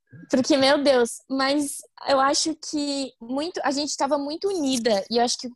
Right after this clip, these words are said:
que a Bruna fala é muito verdade, a gente tava muito animada pra essa competição. Era uma competição que a gente já tinha, é, a gente já tinha uma visão de, nossa, só vão sete meninas pra um brasileiro,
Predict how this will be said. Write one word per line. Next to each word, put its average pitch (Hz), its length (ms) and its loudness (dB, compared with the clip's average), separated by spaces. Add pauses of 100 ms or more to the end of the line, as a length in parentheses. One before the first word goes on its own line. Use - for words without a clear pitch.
(120)
que 262 80 -2
a 240 40 0
Bruna 247 280 -2
fala 247 200 0
é - 20 -2
muito 247 180 -6
verdade, 262 240 0
a - 20 -8
gente 240 120 -6
tava 269 200 -4
muito 277 300 -4
animada 196 420 -4
pra 202 140 -6
essa 208 140 -8
competição. 202 600 -2
Era 208 120 4
uma 226 160 2
competição 240 440 0
que 247 100 2
a 262 40 6
gente 254 180 2
já 254 120 4
tinha, 302 480 -2 (640)
é, 226 300 2
a 214 100 -2
gente 247 160 -4
já 262 100 -2
tinha 269 200 -8
uma 302 140 -4
visão 262 300 -6
de, 240 140 -6
nossa, 262 400 -4
só 247 180 -6
vão 262 160 -4
sete 254 380 -6
meninas 247 280 -6
pra 247 140 -10
um 240 40 -4
brasileiro, 226 800 -2